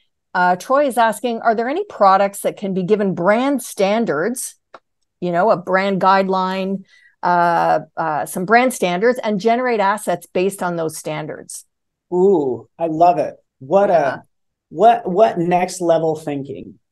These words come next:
Speaker 2: Um, s-, so, y-, I mean, not that I'm aware of, no, but
Speaker 1: Mm-hmm.
Speaker 2: add that to the wish list,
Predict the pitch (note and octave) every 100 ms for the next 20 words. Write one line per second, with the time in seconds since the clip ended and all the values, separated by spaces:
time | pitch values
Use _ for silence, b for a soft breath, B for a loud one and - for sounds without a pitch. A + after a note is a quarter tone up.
0 | _ D3 C#3+ C#3 C3+ C3 C3 B2 - _
1 | _ D3+ - - - - _ - - F3+
2 | E3+ D#3+ - - E3+ G#3 F#3 F3+ F#3 F#3
3 | D#3+ _ _ _ _ _ - E3 E3+ E3
4 | D3+ - - _ _ b _ A3 F#3+ G#3
5 | G#3 F3 D3+ C3+ B2 A2+ F2 C#3+ C#3+ A#2
6 | - - _ _ - F3 E3 G3+ G3+ F#3+
7 | F#3+ F3+ E3 D3+ C#3 - B2+ G#2 - -
8 | -